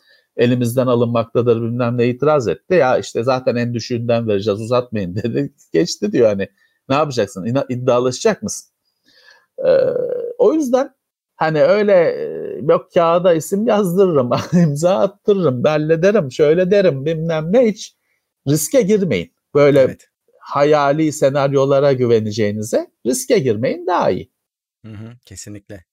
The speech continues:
Speaker 2: kesinlikle.
Speaker 1: Da-, daha kolay. E, daha kolay.
Speaker 2: Evet, zaten şeymiş abi, hani ben bu, işte ben de konuştum bu,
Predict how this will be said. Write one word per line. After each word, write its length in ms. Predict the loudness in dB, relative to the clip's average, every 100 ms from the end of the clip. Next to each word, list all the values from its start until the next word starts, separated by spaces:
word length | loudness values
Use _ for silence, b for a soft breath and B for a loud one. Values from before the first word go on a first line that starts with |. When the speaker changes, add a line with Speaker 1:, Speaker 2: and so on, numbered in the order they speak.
| _
Speaker 2:
kesinlikle. 440 | -20 -16 -14 -4
Speaker 1:
Da-, 160 | -2 2
daha 240 | 2 2
kolay. 280 | 2 0 0 -6 _ _ _ -10
E, 120 | -4
daha 260 | 0 0 0
kolay. 240 | 0 -2 -6 _ _ _ _ _ _ _
Speaker 2:
Evet, 240 | -18 -18
zaten 380 | -12 -10 -8 -8
şeymiş 360 | -8 -8 -8 -10
abi, 200 | -10 -10
hani 160 | -10
ben 220 | -10 -10 -10
bu, 180 | -12
işte 240 | -14 -16 -12
ben 160 | -10
de 60 | -12
konuştum 460 | -14 -16 -12 -12 -10
bu, 240 | -10 -12